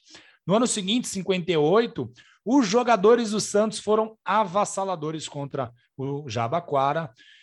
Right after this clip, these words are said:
E o ímpeto dos atletas do Peixe chamou a atenção de todos. E o Sarno, que era um zagueiro do Jabaquara, mas tinha jogado pelo Peixe alguns anos antes,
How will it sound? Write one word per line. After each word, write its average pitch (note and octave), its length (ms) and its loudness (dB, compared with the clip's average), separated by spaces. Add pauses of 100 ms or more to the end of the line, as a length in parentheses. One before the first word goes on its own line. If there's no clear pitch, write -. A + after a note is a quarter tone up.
(140)
E C#4+ 140 4
o C#4+ 160 4
ímpeto D#4+ 500 0
dos F3+ 240 -2
atletas D#3 580 -2
do C3 140 -8
Peixe F3+ 520 0
chamou G#3 360 2
a B3 60 4
atenção G#3 600 -2
de G#3+ 300 -10
todos. F3 840 0 (460)
E B3 100 0
o E4 80 4
Sarno, F3+ 800 -2 (180)
que - 80 -4
era D#3 100 0
um F3 40 -2
zagueiro D#3+ 340 0
do C#4+ 80 -2
Jabaquara, F3 560 0
mas F3 180 -4
tinha A#3+ 260 -4
jogado C#3+ 400 -4
pelo C3 240 -10
Peixe B2+ 360 -6
alguns B2+ 320 -10
anos A2+ 320 -8
antes, D#3+ 420 -8